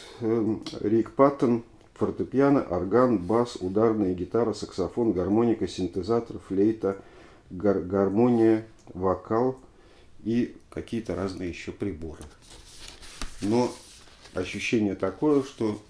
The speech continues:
здесь играет пятнадцать человек, всё сыграно по-разному. Обычно, когда играет один человек, это слышно по манере, просто на чём бы он ни играл.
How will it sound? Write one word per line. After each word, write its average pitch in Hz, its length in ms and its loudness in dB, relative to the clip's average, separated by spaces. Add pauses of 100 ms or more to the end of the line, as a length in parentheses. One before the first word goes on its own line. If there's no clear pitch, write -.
(140)
здесь 107 240 -2
играет 95 360 -2
пятнадцать 104 500 -4
человек, 98 560 -2 (800)
всё 127 220 0
сыграно 95 420 0
по-разному. 113 640 0
Обычно, 113 380 0
когда 104 200 0
играет 98 260 0
один 107 200 -2
человек, 135 300 0
это 104 160 -4
слышно 90 460 -4 (360)
по 110 100 0
манере, 101 520 0
просто 85 320 -8
на 98 80 -4
чём 104 180 -6
бы 90 120 -6
он 87 120 -4
ни 90 120 -2
играл. 85 280 -8